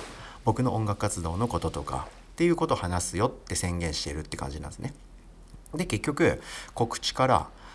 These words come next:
活動報告から、僕の趣味から、ガッチガチで脳内で考えていることから、そういういろんなことを、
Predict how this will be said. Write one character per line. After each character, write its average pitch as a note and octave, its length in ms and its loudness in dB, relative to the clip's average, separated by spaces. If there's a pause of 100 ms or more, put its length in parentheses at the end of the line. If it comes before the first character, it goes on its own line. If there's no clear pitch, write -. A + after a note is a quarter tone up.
(140)
活 - 320 -4
動 A2+ 160 2
報 G#2+ 200 4
告 - 260 -4
か - 120 0
ら、 E2+ 360 6
僕 F#2+ 140 0
の F#2+ 140 0
趣 C#3 180 0
味 G#2+ 140 4
か C#2 160 -2
ら、 D2+ 240 2 (240)
ガ G2 160 2
ッ - 40 -8 (100)
チ C3 140 2
ガ B2 100 4
チ B2 140 0
で A#2 100 2
脳 B2 240 6
内 F2 200 0
で E2+ 80 -2
考 G2 120 2 (220)
え F2+ 80 2
て D#2+ 100 -2
い D2+ 60 0
る D2+ 80 -4
こ D2+ 100 -4
と D#2+ 140 -2
か C#2 120 -2
ら、 - 240 -2 (380)
そ - 140 0
う G#2+ 40 2
い G#2+ 180 2
う G#2 40 0
い G2+ 80 2
ろ A2+ 140 4
ん C3 120 2
な C3+ 120 0
こ C3 120 0
と G#2+ 120 2
を、 D#2 160 -2